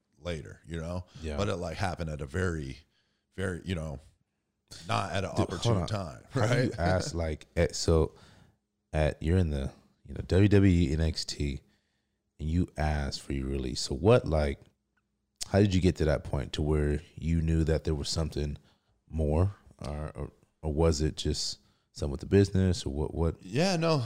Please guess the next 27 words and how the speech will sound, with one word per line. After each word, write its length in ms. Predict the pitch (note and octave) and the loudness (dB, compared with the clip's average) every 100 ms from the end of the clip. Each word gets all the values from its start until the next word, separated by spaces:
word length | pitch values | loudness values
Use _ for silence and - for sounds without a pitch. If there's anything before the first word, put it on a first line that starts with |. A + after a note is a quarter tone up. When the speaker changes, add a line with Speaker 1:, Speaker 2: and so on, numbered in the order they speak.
| A#2 - | -6 -4
Speaker 1:
that's 200 | D#3+ F#3 | -4 -4
a 60 | |
good 160 | D#3+ D#3 | -8 -4
question. 460 | D#3 C3 - C2 - _ _ _ | -2 -2 -6 -10 -16 _ _ _
I, 340 | F#2 A2+ A#2+ A2+ | -4 -2 -2 -2
uh, 400 | G2 F#2 F2 F#2+ - _ _ _ _ _ _ _ _ _ _ _ _ _ _ _ _ _ _ _ _ _ _ _ _ _ | -4 -4 -6 -8 -14 _ _ _ _ _ _ _ _ _ _ _ _ _ _ _ _ _ _ _ _ _ _ _ _ _
I 140 | B2+ F3 | -2 0
had 260 | F#3 F#3 | 0 -2
been 180 | D3 C#3+ | -2 -4
frustrated 800 | B2 G#2 G2 - F#2+ F#2+ E2+ F#2+ - _ _ | -4 -6 -6 -6 -8 -6 -8 -10 -14 _ _
with 640 | F2+ F2+ E2 D#2 D#2 - - _ _ _ _ _ - | -10 -8 -6 -8 -12 -18 -20 _ _ _ _ _ -12
things 360 | A#2+ A#2+ A2 | -8 -6 -4
that 120 | A#2+ | -4
were 120 | G2+ G2+ | -4 -6
taking 400 | - G#2 G2 F#2 | -4 -6 -6 -12
place. 480 | F#2+ F2+ F2 F2 - | -8 -8 -6 -8 -12
I 180 | G#2+ C3+ | -6 -4
felt, 460 | - B2 - F2+ - | -2 -4 -4 -8 -6
so 360 | C3+ A2+ G#2+ - _ _ _ _ _ _ _ _ _ - | -2 -2 -4 -10 _ _ _ _ _ _ _ _ _ -14
I 100 | A#2+ | -8
felt 180 | A#2+ | -6
like 120 | F2+ F#2 | -6 -8
I 60 | |
got 220 | E2 D#2+ | -8 -12
to 100 | - | -12
the 60 | - | -16
point 360 | - D#2 C2 | -16 -16 -16